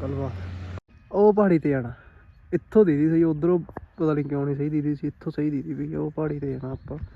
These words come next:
ਇੱਥੇ ਆ ਇਸ ਟਾਈਮ ਇੱਧਰ। ਆਹ ਦੇਖ ਲਾ,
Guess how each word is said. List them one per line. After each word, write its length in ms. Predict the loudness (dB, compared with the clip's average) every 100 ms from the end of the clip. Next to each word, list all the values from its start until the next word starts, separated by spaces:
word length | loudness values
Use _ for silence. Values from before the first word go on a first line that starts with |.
| -16 -16 -14 -16 -16 -18 -14
ਇੱਥੇ 360 | -14 -10 -6 -6
ਆ 60 | -6
ਇਸ 180 | -12
ਟਾਈਮ 240 | -12 -12 -10
ਇੱਧਰ। 240 | -12 -12 -12 -14 -20 _ _ _ _ _ _ _ _ -20 -20 _ -20 -20 _ _ -20 -20 -20 _ _ _ _ _ _ _ _ _ -20 _ -4
ਆਹ 100 | -2
ਦੇਖ 220 | 0 0
ਲਾ, 120 | -2